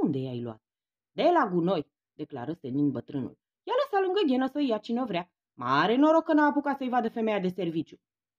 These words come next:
Ceva în atmosfera Olimpiei scârțâia și se interese îngrijorat. „Nu te bucuri? Uite-te numai ce material solid și cum sunt lucrați. Unde mai găsești asemenea marfă în ziua de azi?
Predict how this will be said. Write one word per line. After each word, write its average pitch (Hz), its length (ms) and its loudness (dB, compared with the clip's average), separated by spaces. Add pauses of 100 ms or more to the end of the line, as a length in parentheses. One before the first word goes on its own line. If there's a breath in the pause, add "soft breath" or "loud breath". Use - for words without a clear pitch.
(140)
Ceva 254 300 -6
în 311 60 2
atmosfera 202 480 -4
Olimpiei 196 380 -2
scârțâia 170 500 -8
și 190 140 -10
se 190 100 -12
interese 180 540 -10 (160)
îngrijorat. 151 760 -6 (460)
„Nu 294 180 0
te 571 100 -4 (180)
bucuri? 214 300 -2 (300)
Uite-te 311 320 0
numai 226 220 2
ce 208 120 -4
material 185 440 -2
solid 175 320 -2
și - 100 -12
cum 175 140 -8
sunt 175 200 -6
lucrați. 170 420 -6 (280)
Unde 160 240 0
mai 349 180 4
găsești 359 340 -4
asemenea 311 360 0
marfă 262 280 0
în 226 80 0
ziua 214 200 -2
de 185 80 -2
azi? 170 260 -2